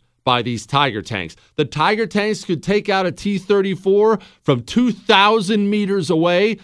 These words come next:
A T thirty-four, it would have to get within a few hundred meters of a Tiger tank to do any damage. What advantage is that? I can get you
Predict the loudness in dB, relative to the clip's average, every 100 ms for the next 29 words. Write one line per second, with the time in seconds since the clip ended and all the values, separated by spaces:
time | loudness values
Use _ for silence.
0 | -6 -6 -2 -2 0 0 0 -2 -2 2
1 | 2 2 -4 _ _ _ _ _ _ -6
2 | -4 -2 -4 -6 -8 -6 -6 -8 -8 -6
3 | -8 -10 -8 -6 -6 -8 -6 -8 -8 -8
4 | -10 -10 -12 -10 -8 -8 -10 -12 -14 -14
5 | -16 -14 -14 -14 -12 -12 -12 -16 -10 -4
6 | -2 -2 -2 -4 -2 -4 -8 -12 -10 -4
7 | -2 -2 -6 -20 -20 _ _ _ _ _
8 | _ 0 2 2 -2 -4 -2 -2 -2 -6
9 | -2 0 0 -2 -6